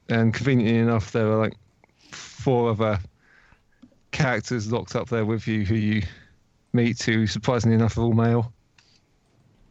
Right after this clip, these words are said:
Yeah, I've only got a couple of hours there, but there's a few kid characters who are all wearing animal masks for some reason. There's a bunch of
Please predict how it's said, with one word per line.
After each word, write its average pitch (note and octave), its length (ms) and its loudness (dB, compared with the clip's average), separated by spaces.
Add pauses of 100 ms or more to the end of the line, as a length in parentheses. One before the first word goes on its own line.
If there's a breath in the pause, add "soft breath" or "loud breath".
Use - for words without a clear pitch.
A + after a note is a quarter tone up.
(920)
Yeah, A#2+ 200 -2 (100)
I've C#3 140 0
only C3+ 160 2
got C3 180 0
a B2 60 0
couple B2 420 -4
of B2 60 0
hours A#2 160 -2
there, A2+ 140 -2 (120)
but A#2+ 180 -2
there's A#2+ 320 -4 (140)
a B2+ 60 -4
few C3 240 0 (760)
kid D3 200 -2
characters B2 560 -2
who A#2 120 -2
are A#2 40 0
all A#2 120 -2
wearing A2 680 2 (400)
animal A#2+ 320 0
masks A#2 280 -2
for B2 60 -2
some A#2 280 -2
reason. A2+ 480 0
There's A2 260 -2
a G#2 40 -2
bunch G2+ 340 -2
of G#2+ 160 -4